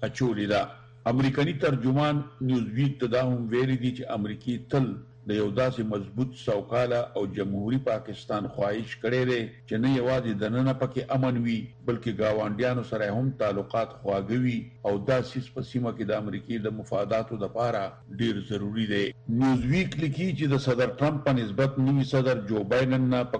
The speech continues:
کشمیر کې د بشري حقونو د سنګینو خلاف ورزو د تپوس کولو زیاته تمه کیږي. د بایدن د انتخابي زنانه ملګري نایب صدر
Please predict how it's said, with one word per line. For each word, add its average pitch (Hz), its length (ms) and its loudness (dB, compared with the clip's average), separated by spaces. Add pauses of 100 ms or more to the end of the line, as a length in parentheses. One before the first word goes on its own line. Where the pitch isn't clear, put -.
کشمیر 123 400 -2
کې 117 240 -2
د 104 140 -2
بشري 110 400 -2
حقونو 117 400 -2
د 104 80 -2 (100)
سنګینو 104 540 0
خلاف 98 360 -2
ورزو 101 380 -2
د 107 160 -2
تپوس 113 480 -6
کولو 104 260 -2 (220)
زیاته 127 400 2
تمه 107 320 0
کیږي. 101 400 -2 (560)
د - 20 4 (160)
بایدن 151 360 2 (300)
د - 160 0
انتخابي 120 580 -2 (100)
زنانه 117 320 2 (100)
ملګري 120 360 0 (120)
نایب 123 240 0
صدر 123 340 0